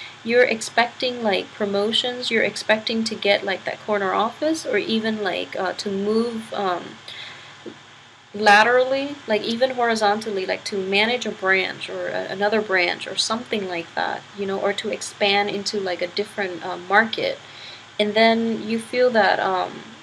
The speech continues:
you know, you put in the work and then the other person just goes ahead and, you know, proceed with somebody else, or they, they promise, they promise, they promise, and they never follow through. And even till the end of this month, I don't feel there's resolution in this.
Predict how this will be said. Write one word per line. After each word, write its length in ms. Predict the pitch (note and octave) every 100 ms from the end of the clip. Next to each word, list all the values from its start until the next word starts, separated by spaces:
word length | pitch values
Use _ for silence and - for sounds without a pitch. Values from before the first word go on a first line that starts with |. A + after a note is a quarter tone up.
| - - - -
you 80 |
know, 80 | A3+
you 160 | A3 A3
put 220 | A3+ B3
in 160 | C4 C4
the 80 |
work 400 | A3 F#3+ G3 C4+ - - - -
and 160 | G#3+ G#3
then 160 | G#3 G#3
the 120 | -
other 160 | G#3+
person 440 | A3 A#3 A3+ - A3
just 260 | G#3+ G#3+
goes 240 | - G#3 G#3
ahead 320 | G#3 G3 F#3+
and, 320 | F#3 F3+ F3+ -
you 60 | F#3+
know, 260 | F3+ F3 F3+ - - -
proceed 420 | A#3 A3 B3 B3
with 120 | A#3
somebody 420 | A3+ G#3 G3+ F#3+
else, 320 | F#3 F3+ F3+ -
or 120 | G3+
they, 300 | G#3 G#3 G3+
they 160 | G3+ G3
promise, 520 | - A3 A3+ C4+ C4+
they 120 | G#3+
promise, 380 | G#3 G#3 G#3 A3
they 120 | G3+
promise, 500 | - F#3 E3+ - -
and 100 | G3
they 140 | G3 G3+
never 320 | G3+ G#3+ A#3+
follow 360 | B3 A3 G3+ G#3
through. 460 | - A3+ F#3+ D#3+ - - - -
And 140 | G#3+ A3
even 320 | A#3+ C4+ C#4
till 180 | C#4+ C4
the 180 | A3 -
end 160 | A3+ C4+
of 120 | B3
this 200 | A#3+ A3+
month, 320 | G#3+ F3+ -
I 80 | G3
don't 180 | G#3+ C#4
feel 240 | - B3+
there's 240 | G#3+ G#3+ G3+
resolution 640 | G3 G3+ G3+ G3 G#3+ A3+
in 140 | A#3+ A#3+
this. 320 | C#4 D4+